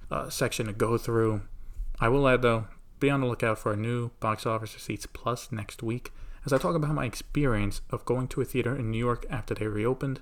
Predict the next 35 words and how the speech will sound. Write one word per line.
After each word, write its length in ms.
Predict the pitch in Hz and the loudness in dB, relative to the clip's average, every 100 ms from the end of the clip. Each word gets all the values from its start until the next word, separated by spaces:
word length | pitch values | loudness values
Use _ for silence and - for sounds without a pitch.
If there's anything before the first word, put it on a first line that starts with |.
| - | -6
I'll 80 | - | -2
talk 220 | 110 131 | 4 4
about 220 | 127 117 117 | 6 4 4
that 260 | 117 120 | 4 4
and, 420 | 127 113 107 104 - - | 2 0 0 -2 -4 -4
uh, 300 | 165 117 - | -2 0 0
the 60 | 123 | 2
movie 240 | 117 110 | 4 4
I 20 | |
saw, 260 | 101 143 160 | 4 2 0
which 220 | 123 101 | -2 -6
was 80 | - | -6
Tenet, 420 | - 139 139 - - - - | 0 2 2 0 0 0 0
uh, 60 | 113 | 0
and 200 | 107 101 | 0 2
my 80 | 95 | 0
quick 180 | - 98 | 0 2
thoughts 240 | - 101 | 2 2
on 100 | 101 | 0
the 60 | 101 | 2
movie. 380 | 104 101 110 - - - - - - - - | 2 4 2 2 0 -2 -4 -6 -10 -12 -2
The 220 | 104 95 | 2 2
question 360 | - 120 - 120 | 2 2 2 0
for 140 | 127 | 2
the 80 | 113 | 2
week 300 | 123 123 - | 2 -2 -2
is, 280 | 151 131 110 | 2 2 2
how 140 | - | 0
many 180 | 143 160 | 2 2
movies 480 | 131 120 120 120 117 - | 2 2 0 0 -2 -2
in 120 | 135 | 0
the 80 | 147 | 0
top 260 | 139 127 - | 0 -2 0
ten 260 | 127 110 | 0 0
worldwide 600 | 107 110 113 113 101 104 | 2 0 2 0 0 -2